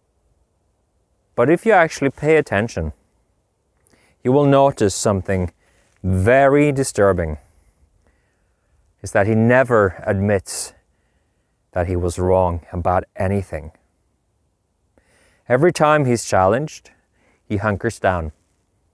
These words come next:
digs in his heels, and attacks. Like a savage, savage dog, he attacks, calling people Nazis, racists, misogynists, the very moment that they dare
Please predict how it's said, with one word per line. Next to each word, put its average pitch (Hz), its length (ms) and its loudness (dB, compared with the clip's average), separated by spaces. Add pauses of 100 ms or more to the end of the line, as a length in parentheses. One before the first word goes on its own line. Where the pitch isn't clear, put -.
(460)
digs 123 280 0
in 123 140 0
his 120 200 -2
heels, 95 580 -4 (120)
and 101 140 -2
attacks. - 640 -8 (1200)
Like 95 160 -6
a 104 60 -8
savage, 120 840 0 (440)
savage 110 680 0
dog, 90 400 0
he 95 140 -2
attacks, - 680 -6 (600)
calling 143 440 0
people 113 360 -2
Nazis, 131 840 0 (280)
racists, 135 880 0
misogynists, 143 1080 -2 (500)
the 98 80 -4
very 185 520 2
moment 147 600 2
that 104 200 0
they 101 220 2
dare 87 680 -2